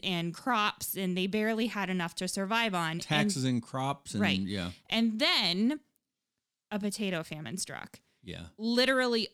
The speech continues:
Speaker 1: overnight, potatoes rotted in the fields, and that's their primary crop. That's what they primary ate. They,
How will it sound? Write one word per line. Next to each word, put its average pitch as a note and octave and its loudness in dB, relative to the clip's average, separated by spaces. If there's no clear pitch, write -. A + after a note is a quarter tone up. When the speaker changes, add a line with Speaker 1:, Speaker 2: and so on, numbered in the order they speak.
Speaker 1:
overnight, G#3+ 2
potatoes G#3 0
rotted F#3+ 2
in G3+ 4
the F#3+ 2
fields, A#3+ 2
and G#3 4
that's A3 2
their A3 2
primary G3 0
crop. A#3 0
That's F#3+ -2
what G3 -4
they F#3+ -2
primary A3 2
ate. A3 0
They, F#3 2